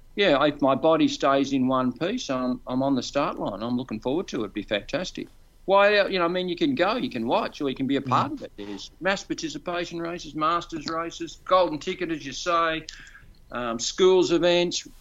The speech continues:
Speaker 1: Realise it's just a, a, um,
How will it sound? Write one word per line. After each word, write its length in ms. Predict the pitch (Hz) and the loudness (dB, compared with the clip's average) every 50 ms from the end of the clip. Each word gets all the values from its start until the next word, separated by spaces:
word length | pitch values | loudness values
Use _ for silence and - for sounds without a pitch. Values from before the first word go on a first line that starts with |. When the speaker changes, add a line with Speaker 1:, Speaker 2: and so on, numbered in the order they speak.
| - - | -16 -6
Speaker 1:
Realise 560 | 151 151 165 165 160 156 151 147 147 147 143 | -2 2 4 4 4 4 4 4 2 2 0
it's 100 | 143 135 | -4 -8
just 280 | - - 151 131 - - | -6 -6 -6 -6 -6 -6
a, 160 | 107 101 95 - - - - | -8 -8 -8 -10 -14 -16 -12
a, 260 | 123 117 117 113 107 - - - _ - | -8 -6 -6 -6 -6 -8 -12 -20 _ -14
um, 340 | 117 117 110 110 110 107 - | -12 -10 -8 -8 -8 -10 -10